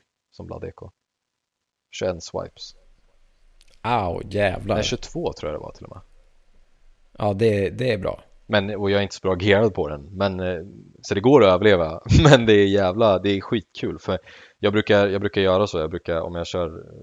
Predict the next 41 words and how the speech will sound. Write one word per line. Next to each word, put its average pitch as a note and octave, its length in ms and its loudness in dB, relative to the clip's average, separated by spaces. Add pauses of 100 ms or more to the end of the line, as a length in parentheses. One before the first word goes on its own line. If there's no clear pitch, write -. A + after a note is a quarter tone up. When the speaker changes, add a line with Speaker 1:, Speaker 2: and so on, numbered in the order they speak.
(120)
Speaker 1:
L E2 100 -12
F D#2+ 100 -18
R D#2+ 100 -10 (120)
Argus, E2 180 -18 (320)
brukar E2+ 220 -16
jag, D#2+ 340 -10
eller E2+ 200 -6 (800)
jag - 80 -18
har - 20 -12
gjort D#2 160 -16
när D2+ 60 -16
jag D#2 80 -14
spelar D#2 220 -14
normal D#2 320 -14
och D#2+ 60 -12
H E2 100 -14
C - 140 -16
också, F2 320 -16
sådär, D#2+ 280 -14
att E2+ 80 -16 (140)
bara, E2+ 300 -10 (240)
jag, F2 240 -10
jag E2+ 180 -6 (420)
tar G2+ 160 -2
så - 120 -12
många E2 140 -8
jag D#2+ 140 -6
kan D#2 340 -6
och - 100 -18
sen D#2 120 -18
så - 120 -18
får - 120 -14
den D#2 120 -14
andra D#2 200 -14
bossen D#2+ 260 -16
ta D#2+ 160 -14
över D2+ 100 -16
när D2+ 180 -18
man D#2+ 160 -18
har D#2 100 -16
dött. - 440 -12